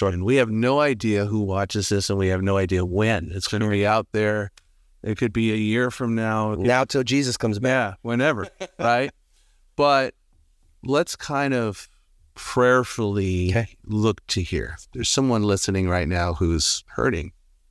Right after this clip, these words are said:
Speaker 2: you know, and maybe they feel like there's huge waves in their life,
Speaker 1: Mm.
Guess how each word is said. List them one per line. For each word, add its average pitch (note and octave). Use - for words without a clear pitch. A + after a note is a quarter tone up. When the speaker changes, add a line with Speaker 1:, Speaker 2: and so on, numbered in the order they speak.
Speaker 2:
you G2+
know, G2
and G2
maybe G#2
they G2
feel G2+
like F#2
there's E2+
huge G#2+
waves F#2
in F#2
their F#2
life, F2+
Speaker 1:
Mm. G#2+